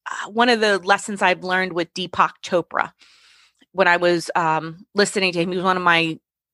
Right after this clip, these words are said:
teachers when I was in nutrition school. And he said, "Always try to find the lesson." And I've taken that through everything is, okay, when you're in that middle of that shit show, what's the lesson? What do I have to learn on this?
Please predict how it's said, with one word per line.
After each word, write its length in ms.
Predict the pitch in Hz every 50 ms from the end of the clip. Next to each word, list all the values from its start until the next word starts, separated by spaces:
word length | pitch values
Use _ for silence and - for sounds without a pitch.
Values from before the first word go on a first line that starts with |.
| _
teachers 460 | - - 226 - - 202 175 165 - -
when 80 | 175
I 60 | 170
was 100 | 165 165
in 100 | 170 170
nutrition 460 | 175 170 165 - 190 196 - 202 190 190
school. 400 | - - 185 165 151 156 - - - - - - - -
And 60 | - 208
he 60 | 208
said, 160 | 202 240 226
"Always 280 | 233 262 294 349 320 -
try 300 | - - 233 220 214 202
to 80 | 196
find 320 | - - 196 185 180 180 175
the 80 | 175
lesson." 480 | 151 156 147 135 156 - - 165 160 165
And 160 | - - 233
I've 160 | 240 240 226
taken 460 | - - - 277 302 285 - 285 220
that 260 | 220 208 190 185 - _ _
through 240 | - 196 185 185 -
everything 600 | - 160 151 170 170 170 160 - 165 160 160 160
is, 200 | 160 156 - - - - - - - -
okay, 240 | 190 196 - 226 202
when 160 | 196 202 202
you're 80 | 208 220
in 100 | 240 254
that 140 | 247 208
middle 180 | 156 202 208 196
of 60 | 190
that 180 | 175 147 - -
shit 220 | - 214 - -
show, 180 | - - 175 175
what's 220 | 175 190 185 -
the 80 | - 208
lesson? 360 | 208 196 185 - - 185 175
What 120 | 175 190
do 80 | 208 226
I 100 | 247 254
have 380 | 208 - - 208 196 - - -
to 100 | 214 196
learn 640 | 185 175 175 180 180 180 180 180 185 202 208 214 226 -
on 280 | - 214 220 226 240 240
this? 360 | 247 254 277 269 - -